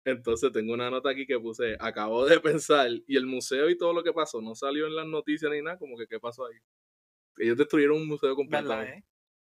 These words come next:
Speaker 2: O sea, y también son como, o sea, estos no son fucking Hot Wheels, o sea, es un Transformer de
Speaker 1: <laughs>
Speaker 2: veinte
Speaker 1: Por
Speaker 2: pies,
Speaker 1: eso.
Speaker 2: que todo el mundo, nadie sabía, nunca había un bystanders.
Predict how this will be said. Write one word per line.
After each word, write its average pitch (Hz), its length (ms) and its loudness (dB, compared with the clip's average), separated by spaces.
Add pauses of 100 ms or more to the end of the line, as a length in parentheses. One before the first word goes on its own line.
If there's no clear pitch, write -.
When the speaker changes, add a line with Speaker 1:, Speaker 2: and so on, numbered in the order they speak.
(340)
Speaker 2:
O - 40 -20
sea, 190 140 4
y 180 140 2
también 165 240 -2
son 170 120 -6
como, 190 320 -4
o 156 80 -4
sea, 160 140 -2
estos 147 360 -4
no 202 80 -2
son 196 260 -2
fucking 175 800 -4 (380)
Hot 175 160 0
Wheels, 151 440 2
o 147 40 -8
sea, 135 180 -2
es - 80 -6
un 180 140 -4
Transformer 190 460 -2
de 156 340 0
Speaker 1:
<laughs> 143 80 -12
Speaker 2:
veinte 170 240 6
Speaker 1:
Por 170 40 2
Speaker 2:
pies, 180 300 6
Speaker 1:
eso. 208 120 6
Speaker 2:
que 151 340 0
todo 170 140 -4
el 180 40 -6
mundo, 190 180 -6 (180)
nadie 160 280 6
sabía, 220 320 0
nunca 185 220 0
había 240 160 4
un 233 160 -2
bystanders. 156 760 0